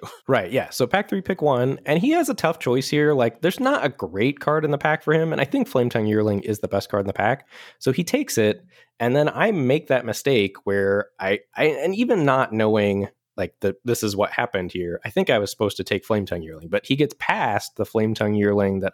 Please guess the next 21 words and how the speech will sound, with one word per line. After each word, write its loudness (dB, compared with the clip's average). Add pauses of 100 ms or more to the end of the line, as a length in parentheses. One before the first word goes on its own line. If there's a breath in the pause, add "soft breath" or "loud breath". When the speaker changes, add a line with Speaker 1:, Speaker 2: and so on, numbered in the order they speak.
Speaker 2:
I 4
opened -2
pack -6
three, -4
pick -4
one -4
as -10
well. 0 (300 loud breath)
So 0
ends 0
up 2
with -2
two 2
Flame 0
Tongue -2
Yearlings -2
and -4
is -4
like, -6 (320)
"All 2
right, 2